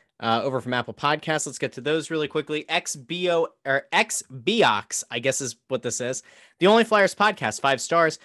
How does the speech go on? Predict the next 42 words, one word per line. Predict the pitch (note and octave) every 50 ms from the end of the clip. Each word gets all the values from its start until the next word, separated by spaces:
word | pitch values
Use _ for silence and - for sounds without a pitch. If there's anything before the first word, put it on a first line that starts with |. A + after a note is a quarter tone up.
| _ _ _ _ -
A | E3
must | D3+ D3 E3+ G#3 G#3 - -
listen | F#3+ F3+ - - E3 D3
every | C3 A#2 B2+ A#2
week, | A2+ E3 F#3+ G3+ - -
especially | - - - G3 G#3 G3+ - C4 C#4+
when | B3 A3 E3
I | C#3+
mention | C#3 C3+ C3+ - D#3+ D3
the | C#3 C3 -
intro | E3+ G3 A#3 A3+ - F3 C#3+
music | A#2+ A#2 A2+ A2+ A2+ C3 A#2+ - - _
and | D3+ D3+ F3+ A3
announcements, | A3+ G#3 G3+ A#3 C4+ B3+ - - A#2+ A2 G#2+ - -
followed | - - E3 F3+ A3 A#3 G#3+
by | A3+ A3 G3
Russ | E3 F#3 C4 C4+ - -
Joy's | - G3+ D#3+ C#3+ C3+ C#3 C3+
high | - - - G3 A3 C#4 D4
energy | A#3 G3+ G3+ G3+ F#3 - G#3
delivery | F3+ D#3+ C#3 C#3+ E3 E3 F#3+ G3 G3
to | - G#3
start. | - - - C4+ D4 C#4+ F3 - _ _ _ _ _ _ - _ _ _ _
Just | - A3+ B3+ B3+ -
great | - F#3 F#3+ F#3 -
stuff | - - D#3+ D#3 -
that | - A#2+
gets | - C#3 C3+ -
me | D3+ C#3
excited | B2 A2+ - - C#3 C3+ C3+ C#3 C3+
to | - B2
listen. | G#2+ G#2+ G#2 - - F#2+ F2+
Cannot | - - - - E3+ F3 F#3 F#3 - D3
recommend | D3 C#3 - D3 B2+ B2 A#2+ A2+
enough. | A2 G2+ F2+ E2+ - _ _ _ _ _ _ _ _ _
Man | - C#3 F3 A3+
of | A#3 G3
Action | F#3+ F3+ F3+ - - F3 E3
episode | D#3+ - - - - E3 D#3+
was | D3 B2 G#2+
a | A2+
masterpiece, | G2 G#2 A#2+ C3+ D#3 D#3 - - F3 E3+ - - F3+ F3 G3 G3+ - -